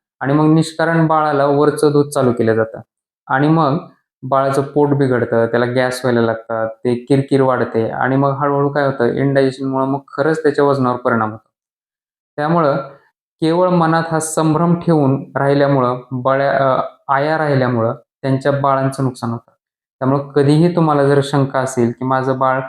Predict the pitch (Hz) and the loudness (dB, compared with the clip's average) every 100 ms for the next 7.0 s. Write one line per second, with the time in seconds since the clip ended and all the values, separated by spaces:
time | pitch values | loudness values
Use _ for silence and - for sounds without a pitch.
0 | - - - 135 135 135 139 139 139 139 | -12 -12 -2 0 2 2 2 0 0 0
1 | 139 143 123 113 110 - _ _ 139 135 | 2 0 0 -4 -6 -12 _ _ -6 -2
2 | 151 151 156 143 147 139 127 127 127 113 | 2 2 2 0 0 2 2 2 0 -2
3 | 113 120 - 156 156 156 156 160 160 151 | -2 -4 -4 0 2 2 2 2 2 2
4 | 139 139 139 139 139 139 139 139 135 143 | 0 0 0 0 2 2 2 2 2 2
5 | 135 123 117 117 - 135 139 143 147 143 | 2 0 0 0 0 0 2 2 2 0
6 | 139 139 135 135 139 135 131 123 117 | 0 0 0 0 0 -2 0 -2 -4